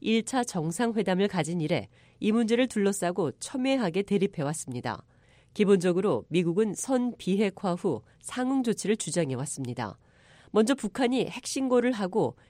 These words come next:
이를 검증 사찰하고 폐기해야 한다는 것입니다. 또 북한이 과거 비핵화 약속을 어기고 핵 개발을 한 것을 감안해 제재 완화 등은 비핵화가 이뤄진 다음에나 가능하다는 입장이었습니다.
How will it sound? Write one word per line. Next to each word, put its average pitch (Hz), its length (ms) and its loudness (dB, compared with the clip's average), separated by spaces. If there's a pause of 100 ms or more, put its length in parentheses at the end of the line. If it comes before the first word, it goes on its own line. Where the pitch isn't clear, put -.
이를 214 300 6
검증 180 640 0
사찰하고 208 760 -2
폐기해야 233 560 0
한다는 156 360 -2
것입니다. 131 640 -4 (580)
또 233 80 4
북한이 220 460 2
과거 170 380 0
비핵화 208 600 0
약속을 185 400 0
어기고 151 540 0 (340)
핵 285 140 -4
개발을 214 480 4
한 208 160 -4
것을 180 280 0
감안해 147 580 -4 (260)
제재 202 260 6
완화 175 340 2
등은 160 320 -2 (340)
비핵화가 185 720 0
이뤄진 226 540 2
다음에나 180 720 0
가능하다는 170 800 -2
입장이었습니다. 127 920 -4